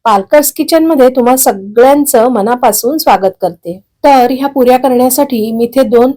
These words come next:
मीडियम साईजचे मुळे घेतलेले आहेत. हे खूप मोठे आणि जाडेही नाहीयेत आणि खूप लहानही नाहीयेत. हे मुळे मी स्वच्छ धुवून घेतलेले आहेत आणि आपल्याला आता ते किसून घ्यायचेत. नॉर्मल जी आपली किसणी असते त्यानीच मी हे किसून घेतलेले आहेत.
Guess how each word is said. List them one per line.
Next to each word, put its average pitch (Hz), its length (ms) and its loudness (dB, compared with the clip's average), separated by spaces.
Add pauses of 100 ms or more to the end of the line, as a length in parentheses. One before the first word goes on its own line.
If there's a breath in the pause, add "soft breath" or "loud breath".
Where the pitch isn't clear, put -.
मीडियम 240 360 2
साईजचे 247 400 -2
मुळे 214 260 2
घेतलेले 214 420 -4
आहेत. 196 220 -4 (380 soft breath)
हे 285 120 0
खूप 294 200 -2
मोठे 233 280 2
आणि 277 200 2
जाडेही 226 360 0
नाहीयेत 262 360 -2
आणि 277 200 -4
खूप 294 200 -8
लहानही 214 380 -4
नाहीयेत. 165 340 -12 (600 soft breath)
हे 285 100 4
मुळे 294 220 4
मी 302 140 0
स्वच्छ 262 380 -2
धुवून 254 300 2
घेतलेले 247 360 0
आहेत 233 300 -2 (380)
आणि 269 140 0
आपल्याला 240 420 2
आता 226 220 -2
ते 254 120 -6
किसून 247 420 -6
घ्यायचेत. 170 400 -10 (340)
नॉर्मल 247 420 2
जी 277 100 -2
आपली 277 220 -2
किसणी 254 340 -4
असते 254 380 0 (380)
त्यानीच 254 400 0
मी 262 120 0
हे 254 120 4
किसून 240 360 -4
घेतलेले 214 440 -4
आहेत. 240 300 0